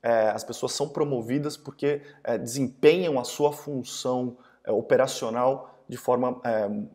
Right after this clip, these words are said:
excelente, né, com excelência. E, na verdade, as pessoas,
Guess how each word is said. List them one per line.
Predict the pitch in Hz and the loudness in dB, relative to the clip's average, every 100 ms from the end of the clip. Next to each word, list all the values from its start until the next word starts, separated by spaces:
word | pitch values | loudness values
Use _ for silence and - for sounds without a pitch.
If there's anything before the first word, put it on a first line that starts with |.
| - - | -20 -10
excelente, | - - 139 117 117 110 - - - | -6 0 2 4 0 -2 -8 -10 -8
né, | 110 | -8
com | - 120 | -6 -8
excelência. | 120 - 127 104 101 - - _ _ _ _ _ _ _ - | -8 -4 -2 -2 -6 -10 -12 _ _ _ _ _ _ _ -4
E, | 156 247 247 - - | 0 0 -2 -10 0
na | 160 180 | 4 6
verdade, | 147 123 123 190 147 - - - | 6 8 8 8 4 -8 -14 -14
as | 123 | -12
pessoas, | - - 156 160 - - | -10 -2 0 0 -10 -8